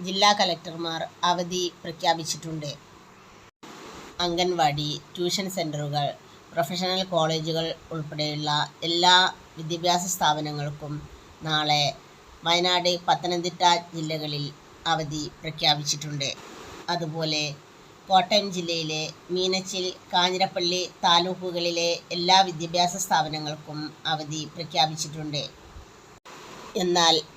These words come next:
മുൻകൂട്ടി നിശ്ചയിച്ച പരീക്ഷകൾക്ക് മാറ്റമില്ല. അതുപോലെ മോഡൽ റെസിഡൻഷ്യൽ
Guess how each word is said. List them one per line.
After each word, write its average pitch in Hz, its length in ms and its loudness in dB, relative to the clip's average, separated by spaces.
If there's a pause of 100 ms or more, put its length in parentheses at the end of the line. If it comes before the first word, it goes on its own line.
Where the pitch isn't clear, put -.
മുൻകൂട്ടി 185 500 -4
നിശ്ചയിച്ച 165 460 0 (360)
പരീക്ഷകൾക്ക് 175 800 2 (320)
മാറ്റമില്ല. 156 520 -2 (760)
അതുപോലെ 156 480 0 (480)
മോഡൽ 180 340 8 (320)
റെസിഡൻഷ്യൽ 185 560 0